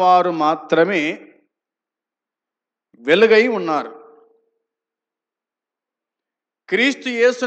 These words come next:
నమ్మకముందు వారు చీకటి అయి ఉన్నారు. చీకటికి వెలుగుకు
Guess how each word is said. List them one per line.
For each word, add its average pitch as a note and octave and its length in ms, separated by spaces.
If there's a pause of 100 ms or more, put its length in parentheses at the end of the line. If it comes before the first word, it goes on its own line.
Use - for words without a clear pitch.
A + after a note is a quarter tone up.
(140)
నమ్మకముందు G#3 680 (1800)
వారు B3 200 (100)
చీకటి A#3+ 440 (180)
అయి G3 160 (100)
ఉన్నారు. C#3+ 320 (2000)
చీకటికి G3+ 600 (1040)
వెలుగుకు G#3+ 480